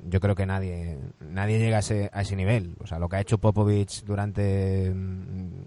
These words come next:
tropecientos años, eh, con, con anillos, con, renovándose, metiendo a estas sí bandas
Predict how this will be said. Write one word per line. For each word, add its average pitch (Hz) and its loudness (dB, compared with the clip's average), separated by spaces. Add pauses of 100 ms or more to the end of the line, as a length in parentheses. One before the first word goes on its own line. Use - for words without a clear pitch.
(720)
tropecientos 107 2
años, 101 2
eh, 92 0 (160)
con, 95 -4 (260)
con 107 -4
anillos, 101 0
con, 98 -4
renovándose, 107 2 (360)
metiendo 117 2
a 110 -4
estas 110 0
sí 117 0
bandas 104 2